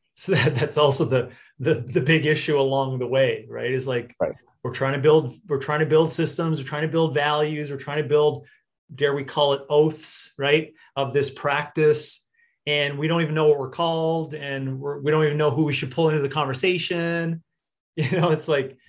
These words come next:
Speaker 1: eh, we're all clamoring. But, you know, to your point, I'll use your optimism on the process that goes through in order to get to something that's a good rendition over time. I think that's, uh,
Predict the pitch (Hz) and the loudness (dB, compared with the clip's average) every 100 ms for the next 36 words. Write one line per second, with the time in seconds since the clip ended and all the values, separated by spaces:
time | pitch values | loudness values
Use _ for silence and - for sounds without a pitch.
0 | - _ _ - 135 131 139 143 - 151 | -20 _ _ -10 -8 -2 0 0 -2 -2
1 | 147 156 120 113 107 107 151 - _ _ | 0 0 -2 -6 -4 0 0 -2 _ _
2 | - 151 139 143 _ - 139 139 139 143 | -10 -6 -6 -8 _ -4 2 2 2 -4
3 | 139 131 127 135 123 123 127 135 123 117 | -2 -2 -2 0 0 -2 -4 -6 -6 -6
4 | 120 117 117 113 - _ _ _ _ - | -4 -4 -4 -8 -14 _ _ _ _ -8
5 | 127 - 139 131 - 131 123 - 123 - | -6 2 6 6 4 4 2 2 -2 -2
6 | 131 123 123 120 - 123 117 120 113 104 | 0 2 2 -2 -4 -4 -2 -4 -4 -4
7 | 117 - - 120 120 113 113 110 104 _ | -4 -4 -6 -4 -4 -6 -8 -8 -14 _
8 | _ - - 120 123 110 120 117 113 110 | _ -20 -4 0 0 0 0 2 2 2
9 | 113 120 113 110 104 117 110 107 110 117 | 2 0 -2 -4 -4 -4 -4 -6 -8 -6
10 | 113 110 113 110 - 117 110 | -6 -6 -6 -8 -6 -8 -8